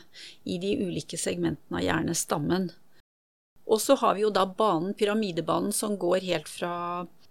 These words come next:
fra hemisfærene, fra, fra cortex, eh, kortikospinale baner som går gjennom hele hjernestammen. Disse banene krysser jo nederst i medulla oblongata, altså aller nederst, nederst i hjernestammen.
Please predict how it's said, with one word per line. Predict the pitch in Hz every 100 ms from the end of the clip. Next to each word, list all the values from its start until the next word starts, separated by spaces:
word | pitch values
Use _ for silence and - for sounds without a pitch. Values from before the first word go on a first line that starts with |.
| -
fra | 180 175
hemisfærene, | 175 175 - 170 151 175
fra, | - 180 170 170 170 - - - -
fra | - 170
cortex, | 165 180 - 294 330 - - - - - - - -
eh, | 202
kortikospinale | 190 - 175 - 175 185 - 208 175 180 185
baner | 185 156 190
som | 220 196
går | 180 190 175
gjennom | 170 190
hele | 208 175 196
hjernestammen. | 175 156 - - 180 233 359 - - - -
Disse | - 220 -
banene | 180 - 202 165 175 208 - - -
krysser | - 269 - - - 202
jo | 220
nederst | 208 190 165 160 226 -
i | 208
medulla | 202 185 170
oblongata, | 190 196 190 175 165 254 285
altså | - -
aller | 180 180 202
nederst, | 180 175 175 - -
nederst | 202 196 185 165 175 233
i |
hjernestammen. | 208 170 - 185 214 349